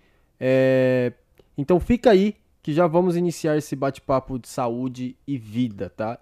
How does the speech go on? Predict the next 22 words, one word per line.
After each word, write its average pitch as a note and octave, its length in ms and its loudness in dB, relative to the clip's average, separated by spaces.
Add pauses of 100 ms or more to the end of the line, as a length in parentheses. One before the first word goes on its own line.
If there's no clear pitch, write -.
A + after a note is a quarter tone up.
E E3+ 140 -2
antes A3 360 2
de F#3 80 -4
mais G3+ 240 4
nada, F3 360 2
gostaria C#3 420 -2
de D3 60 -4
informar F3 400 -2
a C#3 40 -2
todos E3+ 460 -2 (420)
que - 80 -8
nós G3+ 140 4
estamos G#3 420 -2
disponíveis F3 720 -4
no C#3 140 -4
podcast, C#3 960 -4
é, A#2+ 400 -6
aqui A#2+ 220 -14
do, A#2 160 -14 (260)
no C#3 140 -6
canal D3 200 2
principal, C#3+ 600 -2